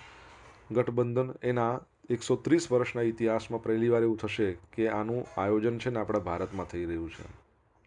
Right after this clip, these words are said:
ઇફકો, આંતરરાષ્ટ્રીય સહકારી ગઠબંધન,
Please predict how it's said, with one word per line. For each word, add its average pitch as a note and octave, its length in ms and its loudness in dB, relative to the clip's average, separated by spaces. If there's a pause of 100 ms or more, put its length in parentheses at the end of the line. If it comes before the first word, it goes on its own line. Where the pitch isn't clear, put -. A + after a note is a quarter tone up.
(760)
ઇફકો, C3+ 480 4 (640)
આંતરરાષ્ટ્રીય C3 760 4
સહકારી A#2 520 0
ગઠબંધન, F#2+ 580 -4